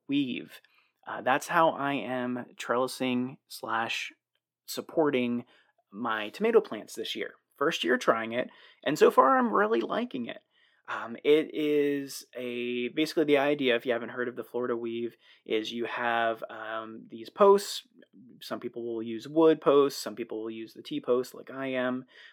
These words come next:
but you have these posts, you have a couple plants in between the posts, and you make a line, um, post,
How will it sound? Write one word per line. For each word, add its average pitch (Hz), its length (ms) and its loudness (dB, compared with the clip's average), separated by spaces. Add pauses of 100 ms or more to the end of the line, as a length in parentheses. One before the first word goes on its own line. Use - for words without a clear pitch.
(100)
but - 140 0
you 117 60 -8
have 127 200 0
these 120 200 -6
posts, 196 500 4
you 131 60 -16
have 117 160 -4
a - 40 -12
couple 147 280 -2
plants 135 500 -4
in 127 140 -10
between 196 340 -4
the 185 80 0
posts, 165 480 4 (320)
and 113 140 -12
you 113 60 -8
make 113 180 -6
a 107 60 2
line, 156 540 2 (380)
um, 107 400 -10
post, 156 500 4